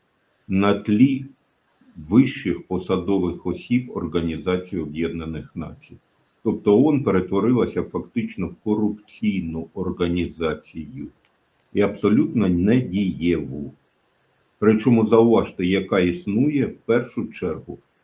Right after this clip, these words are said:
на внески Сполучених Штатів. Вони найбільші внески платять. І, відповідно, Сполучені Штати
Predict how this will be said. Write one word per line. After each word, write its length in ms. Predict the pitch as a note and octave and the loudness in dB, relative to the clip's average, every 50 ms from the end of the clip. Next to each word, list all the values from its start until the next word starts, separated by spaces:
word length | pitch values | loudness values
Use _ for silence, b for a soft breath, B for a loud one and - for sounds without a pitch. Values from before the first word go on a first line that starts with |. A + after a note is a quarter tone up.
| _ _ - | _ _ -2
на 220 | G2 G2+ G#2 G2+ | 0 2 2 2
внески 600 | F2+ F#2 F#2 G2 A2 B2+ C3 B2+ - - F#2 F2+ | 2 0 0 0 0 0 0 -2 -6 -6 -6 -6
Сполучених 680 | - - _ F#2 F2 G2+ G2 - - A2 G#2 G2+ F#2 - | -6 -10 _ -6 -6 -6 -6 -6 -6 -6 -6 -6 -6 -10
Штатів. 420 | - _ - - - - - - | -12 _ -10 -10 -10 -12 -10 -6
Вони 200 | F2 G#2 A#2+ C3+ | -2 0 0 2
найбільші 640 | D3 D#3 D#3+ D#3 C#3 C3+ B2+ - - - - F2 E2+ | 2 0 -2 -2 0 0 0 0 0 -4 -8 -10 -8
внески 580 | E2 E2+ - - - - - - - - - - _ _ - | 0 2 2 2 2 0 -4 -6 -8 -10 -12 -14 _ _ -10
платять. 420 | - - - _ _ D#2+ D#2 - _ _ _ _ _ _ | -10 -10 -10 _ _ -18 -18 -18 _ _ _ _ _ _
І, 60 | - F#2+ | 0 2
відповідно, 520 | G#2+ A#2 A2+ D#3+ E3 F#3+ G#3+ F#3+ E3+ C3 | 4 4 4 2 2 2 2 2 0 0
Сполучені 600 | A#2 - C#3+ C#3+ D3+ E3 - - C#3+ C#3 C#3 C3 | 0 0 0 0 0 0 -2 -2 -2 0 0 -2
Штати 540 | C3 - - D#3 D#3 D#3 D#3 C#3+ C3 B2+ | -2 -2 0 0 0 2 2 2 2 2